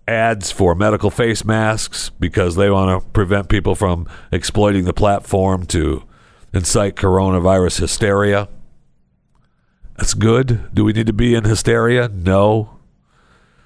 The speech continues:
Um, you know, we have, uh, cruise ships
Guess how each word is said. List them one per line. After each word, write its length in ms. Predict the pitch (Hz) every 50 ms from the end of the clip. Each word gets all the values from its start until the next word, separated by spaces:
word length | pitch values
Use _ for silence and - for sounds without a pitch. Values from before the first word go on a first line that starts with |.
| _ _ _ _ _ -
Um, 600 | - 104 101 101 101 92 90 90 87 87 82 80
you 120 | - 110
know, 120 | 107 104
we 160 | 101 104 104 107
have, 400 | 113 107 104 104 104 95 80 90
uh, 160 | 95 90 87
cruise 360 | - - - 127 123 127 110
ships 600 | - - - 120 113 - - - - - - -